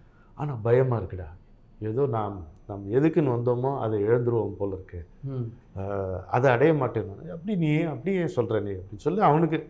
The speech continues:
Speaker 1: நான் ஆறுதலா,
Speaker 2: ம்.
Speaker 1: அவனுக்கு உ-, அதாவது உள்ள இருக்கிற அந்த ஆன்மீக ஏக்கம் இருக்கு பாருங்க, அது வந்து எனக்கு ஃபோன் பண்ணி பேசுவான்.
Speaker 2: ம்.
Speaker 1: மோகன் கூட அதுதான். அஹ், சிரிக்க சிரிக்க பேசுற மோகன் வேற. அஹ், ரொம்ப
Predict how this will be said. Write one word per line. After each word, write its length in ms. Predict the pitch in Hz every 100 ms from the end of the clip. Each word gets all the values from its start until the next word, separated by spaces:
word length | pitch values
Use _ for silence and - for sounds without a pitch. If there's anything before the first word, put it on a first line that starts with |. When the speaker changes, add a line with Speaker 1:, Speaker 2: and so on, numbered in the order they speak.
| -
Speaker 1:
நான் 280 | 131 123
ஆறுதலா, 520 | 127 120 120 120 101 95
Speaker 2:
ம். 40 |
Speaker 1:
அவனுக்கு 260 | 113 110 113
உ-, 160 | 117 123
அதாவது 420 | 127 180 151 160 - - - -
உள்ள 240 | 160 233
இருக்கிற 340 | 214 - 156
அந்த 500 | 135 127 120 107 101 - -
ஆன்மீக 480 | 110 139 170 156 135
ஏக்கம் 460 | 120 127 165 151 120
இருக்கு 180 | 110 113
பாருங்க, 320 | 104 95 101 - - - -
அது 180 | 123 135
வந்து 220 | 123 143
எனக்கு 280 | 165 113 120
ஃபோன் 120 | 117
பண்ணி 180 | 101 101
பேசுவான். 460 | 107 98 87 92 - - -
Speaker 2:
ம். 500 | 127 120 107 - 123
Speaker 1:
மோகன் 240 | 151 143
கூட 220 | 123 120
அதுதான். 540 | 110 113 127 120 90 90 - - - - - -
அஹ், 180 | 107 104
சிரிக்க 460 | 98 147 185 -
சிரிக்க 340 | 202 196 185 185
பேசுற 640 | - 165 - 151 139 135
மோகன் 320 | 135 143 156 - -
வேற. 480 | 135 135 110 - - - - - _ -
அஹ், 360 | 60 57 60
ரொம்ப 440 | 85 170 254 277